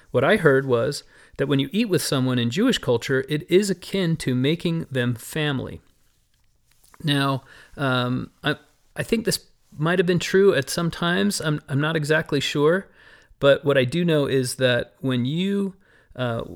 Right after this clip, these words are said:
in, in Near Eastern cultures, when you invited someone to eat with you, what you were saying was, "We were at pe-, we are at peace."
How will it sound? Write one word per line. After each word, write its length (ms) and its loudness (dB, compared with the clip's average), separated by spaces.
in, 160 0
in 340 2
Near 220 2
Eastern 320 -2
cultures, 680 -4
when 260 -6
you 420 -4
invited 460 0
someone 540 -2
to 220 -8
eat 260 -4
with 240 -4
you, 260 -6
what 180 4
you 80 0
were 100 2
saying 360 0
was, 360 -2
"We 220 0
were 140 2
at 200 0
pe-, 240 -10
we 260 0
are 180 2
at 280 -4
peace." 480 -10